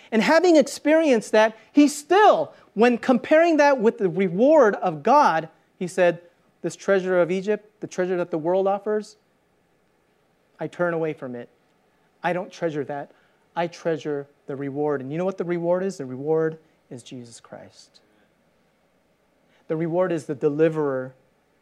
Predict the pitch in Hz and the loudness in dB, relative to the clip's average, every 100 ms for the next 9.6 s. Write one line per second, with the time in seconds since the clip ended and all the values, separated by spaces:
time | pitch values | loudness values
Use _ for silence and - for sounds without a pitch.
0 | _ - 135 147 185 180 180 208 220 170 | _ -20 -10 -6 -4 -2 0 2 2 0
1 | 151 143 143 139 135 143 147 185 165 147 | -2 -6 -8 -8 -8 -10 -8 -8 -6 -8
2 | - 147 135 160 - _ _ _ _ - | -10 -14 -14 -16 -20 _ _ _ _ -16
3 | 143 143 175 180 151 139 135 139 135 127 | -10 -8 -4 -4 -6 -8 -10 -12 -12 -12
4 | 123 131 139 127 117 - - 131 117 110 | -14 -14 -14 -16 -18 -20 -18 -18 -16 -20
5 | _ _ _ _ _ - 139 - - 123 | _ _ _ _ _ -12 -12 -12 -18 -16
6 | 117 113 _ _ _ _ _ _ _ _ | -18 -20 _ _ _ _ _ _ _ _
7 | _ _ - 160 151 151 143 135 120 - | _ _ -2 0 0 -4 -6 -6 -8 -10
8 | 131 127 139 123 - 120 113 _ _ 147 | -10 -10 -14 -16 -14 -16 -16 _ _ -14
9 | - 139 135 135 123 | -8 -4 -2 -2 -6